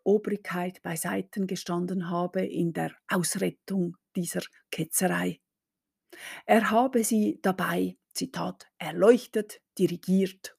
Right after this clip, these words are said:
und gesegnet." Zitat Ende. Aber das propagandistische Ausschlachten der Taten oder Untaten, wie es die Obrigkeit sah, von Jakob Schmidlin half nicht, das Andenken an ihn völlig zu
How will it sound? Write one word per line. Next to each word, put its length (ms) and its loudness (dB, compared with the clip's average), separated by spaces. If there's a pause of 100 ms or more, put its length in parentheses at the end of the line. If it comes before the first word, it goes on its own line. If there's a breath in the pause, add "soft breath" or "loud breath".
und 340 -4 (220)
gesegnet." 800 -4 (460)
Zitat 440 -10
Ende. 340 -10 (1160 loud breath)
Aber 320 6 (140)
das 380 0
propagandistische 1200 -2
Ausschlachten 1040 -4
der 160 -8 (100)
Taten 800 4 (140 loud breath)
oder 260 0 (200)
Untaten, 880 2
wie 140 0
es 120 -2
die 140 -2
Obrigkeit 560 -2
sah, 240 4
von 200 -4
Jakob 400 -4
Schmidlin 540 -2
half 280 -2
nicht, 380 2 (440 loud breath)
das 180 8
Andenken 800 2
an 160 -4
ihn 320 -2
völlig 420 -4
zu 300 -2